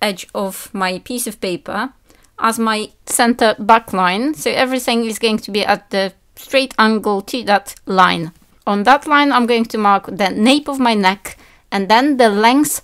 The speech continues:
of my top, my t-shirt. For me it's going to be fifty-eight centimeters, and this is pretty standard. Draw a horizontal line through the neck point and through the hem point. I'm going to refer to these as my neck point line and hem line.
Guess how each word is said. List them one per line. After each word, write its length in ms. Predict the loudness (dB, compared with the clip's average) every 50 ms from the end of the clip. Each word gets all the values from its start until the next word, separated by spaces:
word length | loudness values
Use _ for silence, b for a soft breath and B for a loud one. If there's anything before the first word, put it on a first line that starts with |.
| _ _ -2
of 360 | 0 0 0 -2 -6 -12 -20 _ _ -2
my 140 | -2 -2
top, 400 | 0 0 -2 -2 -2 -4 -10 -8
my 140 | -4 -4 -4
t-shirt. 580 | -4 -4 -6 -6 -6 -8 -8 -8 -10 -10 -12 B B B B
For 140 | B -2 0
me 200 | 0 2 2 0
it's 120 | 0 0
going 180 | 0 0 0 0
to 100 | -2 -4
be 120 | -4 -4
fifty-eight 640 | -4 -4 -4 -4 -2 -2 -2 -2 -2 -4 -6 -10 -12 _ -4
centimeters, 720 | 0 0 2 2 2 0 0 0 0 0 0 -2 -4 -2 -2
and 160 | -2 -2 0
this 200 | 0 -2 -2 -2
is 80 | -4 -4
pretty 260 | -4 -4 -4 -4 -4
standard. 640 | -2 0 0 0 0 0 -2 -2 -2 -4 -6 -12 _ _ _ -4
Draw 180 | -2 -2 -2
a 120 | -2 -4 -4
horizontal 600 | -4 -4 -4 -4 -4 -4 -4 -4 -4 -2 -4 -4
line 280 | -4 -4 -6 -6 -8
through 380 | -12 -10 -10 -8 -6 -6 -6 -6
the 320 | -6 -4 -4 -4 -6 -10 _ -10
neck 300 | -8 -6 -6 -8 -8 -8
point 380 | -8 -8 -8 -10 -12 -16 -16 -12 -8
and 340 | -6 -6 -4 -4 -6 -6 -8
through 360 | -10 -10 -10 -10 -10 -10 -12 _ _ _ _ _
the 140 | -10 -4 -2
hem 200 | -2 -2 -2 -4
point. 300 | -8 -10 -10 -12 -14 -18 _ -6
I'm 160 | -4 -2 0
going 160 | 0 0 -2 -2
to 100 | -4 -6
refer 380 | -6 -6 -4 -2 -2 -2 -2 -4
to 280 | -6 -8 -8 -8 -8
these 420 | -8 -8 -8 -8 -10 -10 -10 -8 -4
as 280 | -2 -2 -2 -2 -2
my 320 | -4 -4 -4 -4 -4 -6 -6
neck 300 | -6 -6 -6 -6 -6 -6
point 300 | -6 -6 -6 -6 -10 -6
line 360 | -4 -2 -2 -2 -2 -4 -8 -12 b b b b b b
and 300 | -6 -4 -4 -4 -6 -8 -12 -14 -12
hem 200 | -10 -8 -8 -6
line. 300 | -8 -8 -10 -10 -14 -16